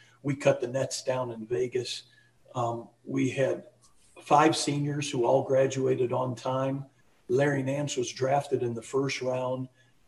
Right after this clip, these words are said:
and we cut the Nets down. And my son, who's very dear to me, Jeremy, as you well know, was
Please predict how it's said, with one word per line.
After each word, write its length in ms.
and 120
we 120
cut 200
the 120
Nets 320
down. 500
And 160
my 160
son, 560
who's 280
very 280
dear 280
to 100
me, 180
Jeremy, 640
as 160
you 80
well 220
know, 420
was 640